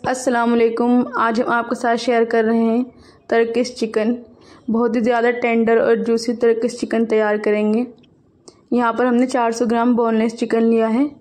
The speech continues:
इसको हमने धोकर साफ़ कर लिया है और सारे पीसेस हमने छोटे-छोटे काट लिए हैं।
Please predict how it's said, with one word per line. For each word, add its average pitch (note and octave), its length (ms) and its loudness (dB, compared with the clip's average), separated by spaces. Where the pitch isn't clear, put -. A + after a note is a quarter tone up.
इसको B3+ 240 -2
हमने B3 260 2
धोकर A#3 320 0
साफ़ A3 320 -4
कर A3 160 0
लिया A3 220 2
है C#4 80 2
और A#3+ 160 0
सारे A3+ 300 0
पीसेस A3+ 340 0
हमने A#3 240 2
छोटे-छोटे A#3 540 -2
काट G#3+ 320 0
लिए A3 160 2
हैं। D4 220 2